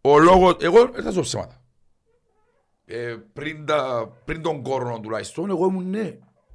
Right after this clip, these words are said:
Ήμουν το Μαϊδαρά. Και εγώ, και, και τώρα και μισώ τον Μαϊδαρά. Ούτε νομίζεις ποτέ. Γιατί ακόμα και τώρα, και όπως έφτασε τώρα, είναι ο πιο πετυχημένος πρόεδρος σε θέμα τροπέων. Όμως, γι' αυτόν είπα πριν ένα μήνα, "Κοπέλια, εστερέψα τα περιθώρια".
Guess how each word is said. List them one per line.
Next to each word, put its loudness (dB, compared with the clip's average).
Ήμουν -12
το -8
Μαϊδαρά. -8
Και -8
εγώ, -8
και, -10
και -6
τώρα -2
και -6
μισώ -4
τον -4
Μαϊδαρά. -12
Ούτε 2
νομίζεις 0
ποτέ. -8
Γιατί -2
ακόμα -2
και -8
τώρα, 0
και -10
όπως -4
έφτασε -12
τώρα, -6
είναι -14
ο -12
πιο -6
πετυχημένος -8
πρόεδρος -4
σε -12
θέμα -10
τροπέων. -10
Όμως, 2
γι' -4
αυτόν -4
είπα 0
πριν -8
ένα 0
μήνα, -2
"Κοπέλια, 0
εστερέψα -8
τα -6
περιθώρια". -8